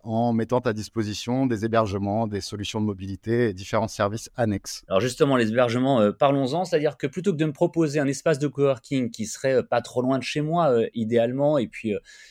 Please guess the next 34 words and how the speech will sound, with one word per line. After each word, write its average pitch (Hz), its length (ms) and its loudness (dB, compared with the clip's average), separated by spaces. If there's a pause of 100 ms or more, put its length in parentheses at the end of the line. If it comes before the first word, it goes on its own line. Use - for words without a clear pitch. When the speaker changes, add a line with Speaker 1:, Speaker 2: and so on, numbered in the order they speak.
(100)
Speaker 2:
bien 104 220 0
organisé 95 540 0
avec 95 180 0
une 87 80 -6
salle 87 240 -2
de 87 80 -2
repos, 87 420 0
avec 82 240 -2
une 85 100 -8
belle 80 220 -4
vue, 76 160 -8
une 87 140 -4
belle 78 160 -4
terrasse, 82 540 -4
euh, 76 140 -4
peut-être, 82 360 -8
euh, 78 80 -6 (420)
une 85 140 -6
belle 95 160 4
cuisine 95 340 -2
avec 85 160 -2
tout 92 120 -14
ce - 100 -14
qu'il 87 120 -12
faut, 104 280 -2
et 85 180 -4
cetera, 101 460 -6 (400)
vous, 127 140 -2
vous 170 80 2
me 143 40 0
proposez 120 460 -2
carrément 135 480 0 (340)
d'aller, 120 440 4
euh, 127 100 4